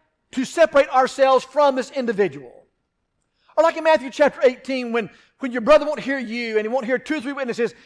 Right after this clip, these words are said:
and it says, "Then tell it to the church." Who's gonna precipitate, who's gonna initiate that action to tell it to the church? Well, obviously, elders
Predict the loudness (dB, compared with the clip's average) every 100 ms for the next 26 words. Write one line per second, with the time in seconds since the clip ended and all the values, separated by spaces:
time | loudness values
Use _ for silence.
0 | _ -2 0 4 4 2 -8 -8 0 4
1 | 4 2 -10 -6 -4 -6 -2 0 0 -6
2 | -20 _ 0 0 0 0 0 0 -6 -4
3 | -6 -2 0 -2 -4 -6 -4 0 0 0
4 | -2 -2 -4 -6 0 2 2 2 4 4
5 | 0 -4 -8 -2 0 0 -6 -10 -12 -12
6 | -14 _ -20 -20 _ _ _ _ _ _
7 | _ _ _ _ _ _ -4 -2 -2 -4
8 | -8 -6 0 2 2 0 -4